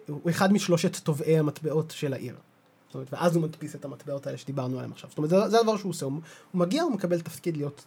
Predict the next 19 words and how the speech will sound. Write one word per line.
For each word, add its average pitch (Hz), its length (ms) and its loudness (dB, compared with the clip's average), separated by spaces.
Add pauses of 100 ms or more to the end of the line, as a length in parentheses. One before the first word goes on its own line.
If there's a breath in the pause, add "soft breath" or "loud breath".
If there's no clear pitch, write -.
(120)
אה, 135 220 -6
תובע 143 240 -2
מטבעות, - 560 -2 (580 loud breath)
אה, 165 40 2 (1080)
וזה 165 260 4
כאילו 262 280 2
כבר 185 320 2
סוג 180 200 -6
של 180 100 -4
הצהרה 160 280 -4
פוליטית, 254 480 -6 (1600 loud breath)
במיוחד 175 560 2
כי, 208 320 -2 (800)
אה, 139 380 -4 (460)
כי - 120 -8
מתחילה 196 340 -2
להיות 294 180 0
שמועה 190 320 2
שפומפי, 196 600 -4